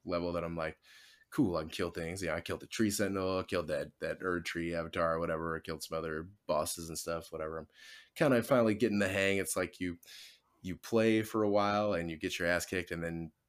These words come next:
things finally start to click as far as, like, the rhythm of, you know, "Okay, yeah, this is when I dodge," you know, overhead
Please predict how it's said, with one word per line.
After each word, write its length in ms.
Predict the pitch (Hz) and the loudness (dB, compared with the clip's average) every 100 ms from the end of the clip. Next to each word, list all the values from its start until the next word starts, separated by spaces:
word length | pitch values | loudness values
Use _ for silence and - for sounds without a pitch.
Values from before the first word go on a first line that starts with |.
| - | -8
things 340 | 85 82 - _ _ _ _ _ | -4 -4 -6 _ _ _ _ _
finally 220 | 98 95 90 | 0 2 2
start 240 | 104 90 | 0 0
to 80 | 90 | -2
click 320 | - 104 87 | 0 0 0
as 100 | 85 | -4
far 140 | 90 | -2
as, 120 | 85 82 | -2 -2
like, 260 | 76 - | -4 -4
the 140 | 76 73 | -6 -6
rhythm 420 | 85 90 85 82 | 0 0 0 -2
of, 160 | 82 92 | -4 -4
you 100 | 78 | -4
know, 120 | 69 | -2
"Okay, 340 | 85 - 73 | -2 -4 -6
yeah, 140 | 57 55 58 | -4 -6 -6
this 240 | 87 - | -2 -2
is 140 | 87 | -2
when 180 | 98 98 | -2 2
I 100 | 101 | 2
dodge," 520 | 95 98 80 76 80 | 4 4 4 2 0
you 60 | 87 | -4
know, 260 | 82 87 85 - - - | -2 -2 -4 -8 -20 -4
overhead 460 | 104 117 117 127 | 2 6 8 8